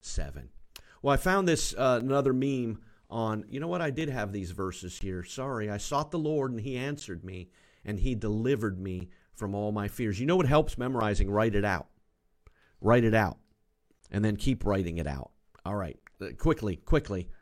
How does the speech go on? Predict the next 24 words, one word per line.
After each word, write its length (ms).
I 80
have 140
to 80
be 120
in 80
the 60
baptismal 580
tank 280
in 100
twenty 260
minutes. 540
This 200
is 120
Corrie 280
ten 220
Boom. 300
If 140
you 60
don't 220
know 140
her 180
story, 480
she 240
was, 380